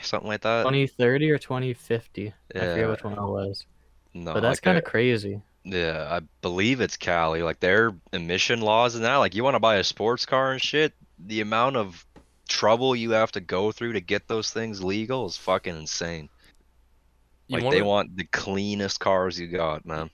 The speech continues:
Speaker 3: You wanna know the
Speaker 2: Yeah.
Speaker 3: fucking questions I'm coming across on, like, I'm going through website after website. This one here is, "Would you rather get in a fist fight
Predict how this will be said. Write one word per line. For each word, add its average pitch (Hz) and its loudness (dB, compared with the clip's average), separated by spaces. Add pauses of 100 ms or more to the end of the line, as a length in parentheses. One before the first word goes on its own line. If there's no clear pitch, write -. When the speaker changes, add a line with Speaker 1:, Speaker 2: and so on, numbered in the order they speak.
Speaker 3:
You 120 -6
wanna 139 -2
know 175 -2
the 165 -2
Speaker 2:
Yeah. 101 -8
Speaker 3:
fucking 135 -4
questions 98 -6
I'm 95 -8
coming 87 -10
across 92 -6
on, 85 -12 (580)
like, 90 -8
I'm 95 -6
going 98 -6
through 92 -10
website 87 -8
after 85 -12
website. 80 -14 (600)
This - -6
one 110 -4
here 104 -6
is, 85 -8
"Would 101 -8
you 117 -4
rather 113 -2
get 110 -6
in 90 -12
a 85 -10
fist - -8
fight 147 -6